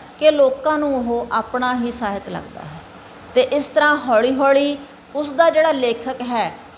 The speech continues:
ਕਿਤੇ ਉਹਦਾ ਨਾਮ ਗਾਇਬ ਹੋ ਜਾਂਦਾ ਹੈ ਤੇ ਇਸ ਤਰ੍ਹਾਂ ਉਹ ਲੋਕ ਸਾਹਿਤ ਦਾ ਰੂਪ ਧਾਰਨ ਕਰ ਲੈਂਦਾ ਹੈ।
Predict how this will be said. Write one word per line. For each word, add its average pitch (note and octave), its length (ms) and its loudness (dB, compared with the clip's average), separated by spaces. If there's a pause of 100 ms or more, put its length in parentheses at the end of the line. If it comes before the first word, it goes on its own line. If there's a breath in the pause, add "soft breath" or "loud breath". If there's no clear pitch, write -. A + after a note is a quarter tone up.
(120)
ਕਿਤੇ B3+ 260 0
ਉਹਦਾ C4 240 4
ਨਾਮ A3+ 400 -2 (600)
ਗਾਇਬ G#3+ 380 4
ਹੋ F#3+ 60 -10
ਜਾਂਦਾ - 340 -14
ਹੈ - 140 -18 (680)
ਤੇ C4 140 6
ਇਸ C4 100 0
ਤਰ੍ਹਾਂ C4 220 -2
ਉਹ A#3+ 180 -4
ਲੋਕ A#3 220 -2
ਸਾਹਿਤ A3+ 260 -4
ਦਾ G3 120 -6
ਰੂਪ G3+ 400 -6 (440)
ਧਾਰਨ G#3+ 400 2
ਕਰ A3+ 260 -4
ਲੈਂਦਾ - 320 -12
ਹੈ। D3+ 140 -16